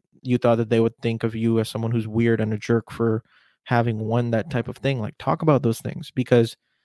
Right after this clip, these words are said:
that's what makes you the person that you are. And that's how you be interesting. That's what, that's what builds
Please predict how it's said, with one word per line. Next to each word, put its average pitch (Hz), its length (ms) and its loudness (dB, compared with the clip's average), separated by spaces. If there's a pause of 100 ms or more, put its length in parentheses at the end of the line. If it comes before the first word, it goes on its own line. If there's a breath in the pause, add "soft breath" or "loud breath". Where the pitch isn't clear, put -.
(1160)
that's 127 240 -2
what 120 300 2 (1400)
makes 120 400 -4
you 123 160 0
the 110 80 0
person 120 320 -2
that 113 200 -6
you 117 140 -2
are. 120 280 -2 (460 soft breath)
And 110 120 2
that's - 340 -4 (120)
how 123 640 -2
you 117 220 -6
be 113 320 -10
interesting. 127 440 -12 (120)
That's 117 220 -4
what, 113 180 -2 (1600)
that's 131 220 -2
what 120 320 0
builds 117 420 4